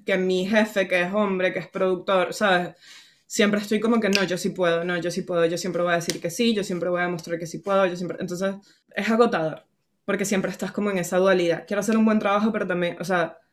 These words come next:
pero parte de mi cerebro siempre está en, "Tengo que hacer el mejor trabajo, no solamente puedo hacer un buen tra-, tengo que hacer el mejor y tengo que destacarme para que la gente diga, 'Wow, qué arrecha es'". No, qué arrecha es porque es una mujer que puede hacer un trabajo como un hombre,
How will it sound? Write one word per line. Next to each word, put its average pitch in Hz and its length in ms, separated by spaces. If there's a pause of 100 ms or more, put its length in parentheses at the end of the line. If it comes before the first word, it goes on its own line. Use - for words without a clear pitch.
(120)
pero 190 160
parte 185 220
de 190 80
mi 202 80
cerebro 175 340
siempre 180 280
está 185 300
en, 196 240 (320)
"Tengo 196 140
que 226 80
hacer 214 200
el 196 100
mejor 214 500
trabajo, 170 680
no 185 160
solamente 220 440
puedo 185 160
hacer 175 180
un 175 100
buen 175 140
tra-, - 140
tengo 185 100
que 214 80
hacer 208 160
el 196 140
mejor 180 480
y 175 80
tengo 170 280
que 180 100
destacarme 180 920
para 175 180
que 170 120
la 175 80
gente 175 300
diga, 185 240
'Wow, 180 500
qué 175 80
arrecha 170 520
es'". 165 220
No, 175 200
qué 180 80
arrecha 190 360
es 196 100
porque 208 220
es 190 100
una 226 200
mujer 202 320
que 180 80
puede 185 180
hacer 190 180
un 190 80
trabajo 180 280
como 196 140
un 165 80
hombre, 160 340